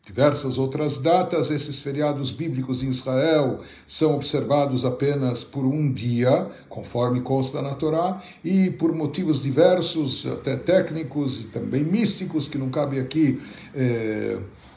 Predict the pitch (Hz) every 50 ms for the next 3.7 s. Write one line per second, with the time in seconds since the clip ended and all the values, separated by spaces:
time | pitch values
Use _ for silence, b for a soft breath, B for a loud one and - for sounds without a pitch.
0 | - - - - - - 127 127 - 156 165 147 131 127 - 147 147 139 131 -
1 | - 147 156 175 175 196 233 240 220 196 - 185 180 175 170 175 B B B B
2 | - 160 175 180 175 - 151 - - - 175 180 - - - 139 127 - - 139
3 | 135 127 - 131 127 131 151 180 165 151 - 107 101